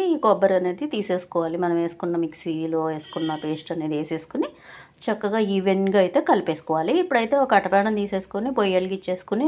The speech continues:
చక్కగా అట్లు పోసేసుకుందాం. ఇది దోశల్లో కానీ చపాతీల్లో కానీ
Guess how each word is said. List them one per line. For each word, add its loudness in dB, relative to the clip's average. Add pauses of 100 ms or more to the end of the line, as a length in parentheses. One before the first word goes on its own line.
చక్కగా -4
అట్లు -4
పోసేసుకుందాం. -2 (1300)
ఇది 2
దోశల్లో 6 (140)
కానీ 4
చపాతీల్లో 0
కానీ 2